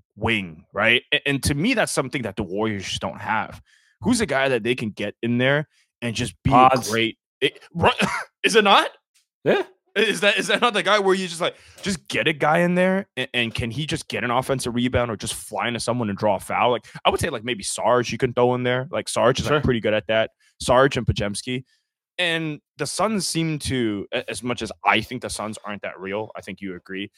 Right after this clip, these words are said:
Speaker 1: But, like, they got a guy that can do that. They got a guy that just drew a couple dumb fouls. And, you know, we've seen it with the Warriors, right? They've,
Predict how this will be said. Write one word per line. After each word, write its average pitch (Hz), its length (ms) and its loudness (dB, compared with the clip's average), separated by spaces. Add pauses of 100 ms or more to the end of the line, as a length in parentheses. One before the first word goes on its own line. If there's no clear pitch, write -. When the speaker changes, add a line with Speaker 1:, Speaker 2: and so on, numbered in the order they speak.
(140)
Speaker 1:
But, 160 100 2
like, 156 120 0
they - 240 2
got - 240 0
a 175 40 4
guy 143 180 2
that 139 120 0
can 135 140 0
do 180 140 -2
that. 196 260 -4 (220)
They 151 80 2
got 151 240 -2
a 170 40 -4
guy 175 140 6
that 151 180 2
just 135 220 -2
drew 120 260 -2
a 143 60 -2
couple 135 260 -6 (140)
dumb 117 280 -4
fouls. 131 420 0
And, 113 100 -6 (720)
you 185 120 -2
know, 143 240 6
we've 147 240 2
seen 160 180 2
it 160 40 2
with 156 120 -2
the 143 80 0
Warriors, 147 380 4
right? 143 200 0
They've, 139 160 -2